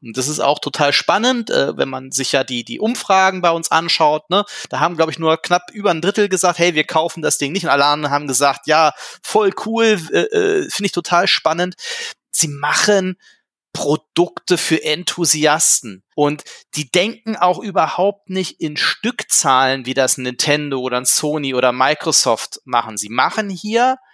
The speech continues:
ein Handheld für Core-Gamer-Irre.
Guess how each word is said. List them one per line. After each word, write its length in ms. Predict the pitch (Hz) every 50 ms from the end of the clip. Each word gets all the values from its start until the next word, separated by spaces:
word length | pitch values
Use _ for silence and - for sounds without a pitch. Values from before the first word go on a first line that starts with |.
| _ _ _ _ _ _ _ -
ein 340 | 147 156 160 156 151 147 139
Handheld 840 | - - - - 151 175 202 196 - - 202 202 202 208 214 -
für 360 | - - - - - 175 180 - _ _ -
Core-Gamer-Irre. 1300 | - - - 185 185 190 196 - - 147 131 127 120 120 113 113 120 - - - 143 123 - 104 92 92